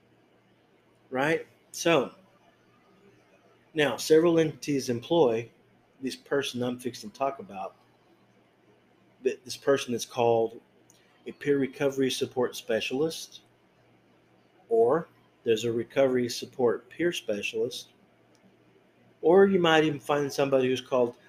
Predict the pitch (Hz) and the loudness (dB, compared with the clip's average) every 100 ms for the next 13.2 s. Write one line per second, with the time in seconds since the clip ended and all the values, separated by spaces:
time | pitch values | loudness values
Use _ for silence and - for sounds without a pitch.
0 | _ 120 123 135 131 113 131 120 - - | _ -8 -2 -2 -2 -4 -2 -2 -4 -6
1 | 127 110 - - 107 - 90 - - - | -4 -4 -4 -6 -6 -8 -12 -16 -20 -20
2 | _ _ _ _ _ _ _ _ _ _ | _ _ _ _ _ _ _ _ _ _
3 | _ _ 120 156 208 196 - - - 139 | _ _ 0 4 4 2 -6 -12 -10 -6
4 | - 107 120 - _ _ _ _ _ _ | -4 -6 -6 -14 _ _ _ _ _ _
5 | 123 120 120 165 160 170 - 123 120 113 | -6 -6 2 4 6 4 2 2 4 2
6 | - - _ _ _ _ _ _ _ 135 | -2 -12 _ _ _ _ _ _ _ -2
7 | 123 127 123 156 160 156 - - 127 - | 0 0 4 6 6 4 -4 -10 -10 -8
8 | - 151 139 147 147 135 120 123 127 123 | 0 2 4 2 0 -2 -2 2 2 0
9 | 123 135 139 - - 123 117 113 147 147 | 2 4 4 2 -4 -4 -4 -4 -2 -2
10 | 135 107 92 101 92 - _ _ _ _ | -2 -12 -14 -16 -16 -18 _ _ _ _
11 | _ _ _ _ _ _ _ _ 135 127 | _ _ _ _ _ _ _ _ 2 4
12 | 160 165 151 139 131 127 156 160 165 160 | 6 6 4 6 6 6 2 2 2 2
13 | 160 156 | 2 0